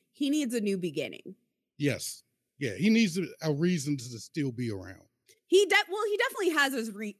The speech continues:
Speaker 1: he definitely has a reason. They give him that at the end of the Sorrows of Weralt.
Speaker 2: Well, yes.
Speaker 1: Um,
Speaker 2: Not Eden's Sorrows.
Speaker 1: Yeah. Uh, I mean, I, I knew you knew what I mean.
Speaker 2: Yeah, yeah.
Speaker 1: Yeah, we on the same page. But,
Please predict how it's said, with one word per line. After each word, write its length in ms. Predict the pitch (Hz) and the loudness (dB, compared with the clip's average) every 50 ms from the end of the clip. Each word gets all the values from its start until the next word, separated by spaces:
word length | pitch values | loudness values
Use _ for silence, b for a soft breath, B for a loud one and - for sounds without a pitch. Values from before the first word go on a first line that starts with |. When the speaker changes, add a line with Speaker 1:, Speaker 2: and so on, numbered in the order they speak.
| _ - | _ -4
Speaker 1:
he 140 | 208 269 | -2 0
definitely 320 | 214 277 294 - 320 277 247 | 2 2 0 0 0 -2 0
has 200 | 269 220 202 202 | 2 2 0 0
a 60 | 185 | -2
reason. 340 | 170 180 165 139 131 131 165 | -4 -4 -4 -4 -6 -4 -2
They 120 | 180 196 | -2 -2
give 240 | 202 202 247 262 269 | 0 0 0 0 0
him 180 | 330 247 226 214 | 0 -4 -2 -2
that 240 | 196 185 175 - - | -2 -2 -2 -4 -4
at 180 | - 180 185 | -6 -6 -6
the 180 | - 180 180 - | -6 -6 -8 -6
end 220 | - 170 170 170 | -8 -8 -6 -6
of 100 | 165 156 | -6 -6
the 100 | 147 151 | -8 -8
Sorrows 480 | 151 - 175 156 151 151 147 147 139 160 | -8 -8 -8 -8 -8 -6 -8 -8 -10 -10
of 100 | 143 143 | -12 -12
Weralt. 420 | 147 156 135 110 104 117 - - - _ _ _ _ _ _ _ _ - | -10 -10 -10 -10 -12 -12 -14 -18 -20 _ _ _ _ _ _ _ _ 8
Speaker 2:
Well, 220 | 202 196 160 120 | 12 12 12 12
yes. 340 | 107 95 78 - - 165 185 | 10 4 -2 -6 -6 -4 -2
Speaker 1:
Um, 520 | 190 175 170 160 151 135 139 143 143 - - _ - | -2 -2 -2 -4 -6 -8 -10 -12 -12 -14 -16 _ 2
Speaker 2:
Not 160 | 160 160 143 - | 4 4 4 4
Eden's 400 | 120 120 107 95 101 107 - - - 98 | 0 -2 -2 -2 -4 -6 -6 -8 -14 -14
Sorrows. 380 | 95 85 87 90 - - - | -14 -12 -14 -16 -16 -12 -6
Speaker 1:
Yeah. 320 | - 208 196 175 165 151 190 B B B B B - | -2 0 0 0 0 -4 -6 B B B B B -4
Uh, 40 | - 214 | 0 0
I 420 | 220 208 202 190 175 165 170 - - - | 2 2 0 0 -2 -6 -8 -8 -4 -2
mean, 300 | 220 226 220 208 202 - _ _ _ _ _ _ _ - | 0 0 0 -2 -4 -6 _ _ _ _ _ _ _ 2
I, 180 | 208 220 208 131 139 196 | 4 4 4 4 4 2
I 60 | 220 | 4
knew 100 | 233 190 | 4 4
you 120 | 180 175 170 | 2 0 -2
knew 120 | 165 147 | -4 -6
what 80 | 139 139 | -6 -8
I 80 | 120 113 | -10 -12
mean. 80 | - _ _ _ _ _ | -12 _ _ _ _ _
Speaker 2:
Yeah, 140 | - 113 104 | -8 -6 -6
yeah. 200 | 92 87 - - - _ _ _ - | -6 -8 -10 -16 -20 _ _ _ -6
Speaker 1:
Yeah, 140 | 185 127 | -6 -4
we 120 | 147 208 220 | -2 0 0
on 100 | 202 180 | 0 0
the 60 | 165 | -2
same 180 | 160 - 147 156 | -4 -6 -8 -10
page. 260 | 160 127 101 - - _ - | -10 -12 -14 -18 -12 _ 2
But, 320 | 240 247 240 220 196 - | 4 4 4 2 0 -6